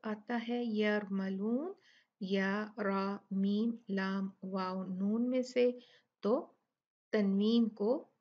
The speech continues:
या नून साकिन को उनसे, उससे मिला दिया जाता है। यहाँ पर हम तनवीर को, तनवीन को लाम से मिला देंगे, फयौमइदिल। और आयत नंबर अट्ठाईस में भी जो है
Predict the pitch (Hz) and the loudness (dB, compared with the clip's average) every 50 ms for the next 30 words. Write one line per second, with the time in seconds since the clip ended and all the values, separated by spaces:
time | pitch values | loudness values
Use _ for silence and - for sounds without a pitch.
0 | _ 196 196 208 240 285 285 220 202 196 196 196 - - 196 190 190 - - 196 | _ -2 -2 -2 -2 -2 -4 -2 -2 -2 -2 -2 -4 -6 -8 -8 -8 -8 -10 -10
1 | 190 190 190 226 254 330 349 - - _ - 196 196 196 190 - - 254 294 - | -10 -8 -4 -2 -2 -2 -2 -4 -10 _ -4 -2 -2 -2 -2 -2 -2 -2 -2 -2
2 | - _ - 214 208 - - - 269 294 - - 196 190 190 175 165 170 - - | -8 _ -8 -8 -8 -8 -8 -8 -6 -6 -4 -4 -2 -2 -2 -2 -4 -8 -12 -10
3 | 185 196 208 214 214 233 233 233 233 - 233 226 233 233 214 208 208 196 202 196 | -6 -6 -4 -4 -4 -4 -6 -6 -6 -8 -6 -2 -2 -2 -2 -2 -2 -2 -4 -4
4 | - - 202 196 202 202 196 196 196 196 190 190 196 202 202 202 - - 208 - | -4 -4 -2 -2 0 -2 -2 -2 -2 -2 -2 -2 -2 -2 -4 -6 -8 -12 -12 -12
5 | - - 196 196 196 196 196 196 196 202 202 - 277 392 - - _ _ _ _ | -6 -2 0 0 2 2 2 2 0 -2 -2 -2 -4 -4 -4 -8 _ _ _ _
6 | _ _ _ _ _ 202 202 202 185 175 170 190 - - 285 311 320 294 294 277 | _ _ _ _ _ 2 2 2 2 0 -4 -8 -6 -4 -2 0 2 2 4 2
7 | 269 247 240 254 247 240 247 254 254 - - - _ _ _ _ - 233 220 214 | 2 4 4 4 4 4 4 2 2 -4 -12 -20 _ _ _ _ 0 2 2 4
8 | 233 277 294 302 302 294 302 294 269 262 247 240 226 - - - 220 214 220 214 | 4 4 4 4 4 4 2 2 2 2 2 0 0 -2 -2 0 2 4 4 4
9 | 202 262 294 311 285 269 254 247 233 220 214 208 196 190 185 190 185 175 196 - | 4 4 4 4 4 4 4 4 2 2 2 2 2 0 -2 -4 -8 -12 -14 -18
10 | _ _ _ _ _ _ _ _ _ _ _ _ _ _ _ _ _ _ _ _ | _ _ _ _ _ _ _ _ _ _ _ _ _ _ _ _ _ _ _ _
11 | _ _ _ _ _ _ _ - 190 185 190 185 185 190 190 190 196 202 202 - | _ _ _ _ _ _ _ -6 -6 -4 -2 -2 -2 -2 -2 -2 -2 -2 -2 -2
12 | - 202 - - - 190 180 190 190 - - 208 220 233 220 240 240 226 247 254 | -4 -6 -6 -4 -4 -2 -2 -2 -6 -6 -4 -2 -2 0 0 0 0 2 2 2
13 | 240 247 277 339 339 - | 4 4 2 0 0 -4